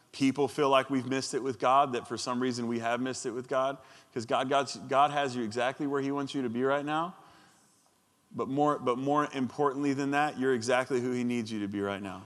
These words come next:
You don't gotta be, you don't gotta be one thing different for God to feel about you the way that he feels about you and to run towards you the way that he's running towards you. So there's this guy named John Newton, and he was born in London in seventeen twenty-five.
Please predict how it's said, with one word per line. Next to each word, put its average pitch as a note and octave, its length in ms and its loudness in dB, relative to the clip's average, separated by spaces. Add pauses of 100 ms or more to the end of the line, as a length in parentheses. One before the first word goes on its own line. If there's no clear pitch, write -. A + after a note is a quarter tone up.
You B2+ 80 -2
don't B2+ 60 2
gotta A#2+ 140 6
be, A2+ 100 0
you A2+ 60 0
don't C3 200 -2
gotta A#2+ 160 2
be A2 60 -2
one A#2 220 0
thing B2+ 200 0
different A2 360 -2 (840)
for A2 100 -4
God A#2 200 4
to G#2+ 40 -4
feel A#2+ 240 2
about A2+ 300 2
you A#2 80 -2
the G#2+ 80 -2
way G#2+ 160 2
that G#2 100 -6
he A2+ 120 -6
feels G#2+ 260 -4
about G#2 280 -6
you A#2 60 -2
and G#2+ 80 0
to G#2+ 60 0
run A2+ 220 -2
towards G#2+ 260 -4
you A2 60 0
the G#2+ 100 -2
way A2 120 0
that G#2 120 -6
he's A2 180 -6
running G#2+ 260 -4
towards G#2 300 -4
you. G#2 160 -8 (960)
So C3+ 120 0
there's C3+ 80 2
this A#2+ 100 -4
guy C#3+ 180 6
named C3 180 2
John B2+ 280 4
Newton, A#2+ 380 0 (1400)
and A#2 340 2
he D3 140 2
was B2+ 100 2
born C3 240 2
in A#2+ 100 2
London B2 600 4
in A#2+ 160 -2
seventeen D3+ 580 0
twenty-five. B2+ 640 0